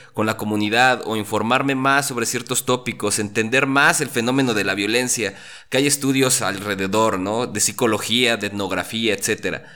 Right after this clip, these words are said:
Entonces, más que, que, que, que detenerse, o sea, yo lo que recomendaría es, bueno, ya te dejó esta sensación, sí, no te dice todo el documental, se queda medio camino, pero bueno, ya de aquí tú vas a construir, ¿no? Y vas a, a, a tratar de,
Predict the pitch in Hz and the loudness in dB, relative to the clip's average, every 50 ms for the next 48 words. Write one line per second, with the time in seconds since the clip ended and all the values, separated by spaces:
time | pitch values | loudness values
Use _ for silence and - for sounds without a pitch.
0 | - - 120 - 151 156 - 185 170 160 165 175 185 185 - - 214 202 190 180 | -8 -6 -2 -2 0 0 0 0 0 0 2 2 2 2 2 2 2 2 2 2
1 | 160 147 135 - - - 117 113 - - - 117 110 - 113 107 101 101 101 101 | 2 0 -2 -2 -2 0 0 0 0 -2 -4 -6 -4 0 0 0 0 0 0 -2
2 | 101 117 139 170 180 - 226 196 143 151 135 123 120 127 139 156 147 - - - | 0 2 2 2 2 2 0 0 0 -2 -2 0 0 0 2 2 0 0 -2 -4
3 | 107 101 101 95 - 98 92 95 92 92 98 107 117 131 139 127 117 120 123 117 | -4 -4 -6 -8 -8 -8 -6 -4 -2 -2 -2 0 2 2 2 4 4 2 2 0
4 | 113 120 127 123 110 95 - - - - - - - - 135 143 147 180 165 - | 0 0 0 0 0 -4 -6 -10 -16 -20 -20 -20 -2 4 4 4 4 4 2 2
5 | 131 147 147 147 147 - 123 107 - 107 98 - - 143 139 127 117 - - - | 2 2 0 0 0 -2 0 0 -2 0 0 2 4 4 4 4 2 -2 -8 -16
6 | - - - - - 175 170 170 151 135 135 135 - 131 135 139 - 143 135 - | -20 -10 -2 2 4 6 6 6 6 4 2 2 2 0 2 2 0 -2 0 0
7 | 139 135 135 127 123 127 123 - 117 117 117 117 110 113 135 135 143 156 170 143 | 0 2 2 2 0 -2 -2 -2 -2 0 0 0 -2 2 4 4 4 4 2 0
8 | - - 135 - - 131 135 139 135 127 131 135 135 135 131 131 113 117 127 139 | -4 -6 -6 -2 0 2 2 2 2 2 0 0 0 0 0 0 -2 0 2 0
9 | 147 156 175 202 202 - - - - - _ - 123 120 127 156 180 175 143 120 | 0 0 -2 -4 -4 -10 -16 -20 -20 -20 _ 0 2 4 6 6 6 6 4 2
10 | 110 117 127 143 165 190 180 - - 165 165 170 - 202 202 190 - 156 127 - | 2 4 4 4 6 4 2 0 -2 -6 -6 -4 -2 0 0 2 2 0 -2 -2
11 | 123 113 110 - 123 123 127 117 101 92 92 101 117 151 160 - - 104 110 104 | -2 -4 -4 -2 0 2 2 2 2 0 0 0 0 0 -2 -4 -6 -4 -4 -2
12 | 101 113 117 - - 160 147 135 - - 110 110 98 85 - - 110 110 - 104 | 0 0 0 0 2 2 0 0 0 -2 -2 -2 -2 -4 -4 -6 -6 -6 -2 -4
13 | 101 98 - 127 131 139 143 151 143 131 - - - - | -4 -2 0 0 0 0 0 0 0 -2 -2 -8 -16 -20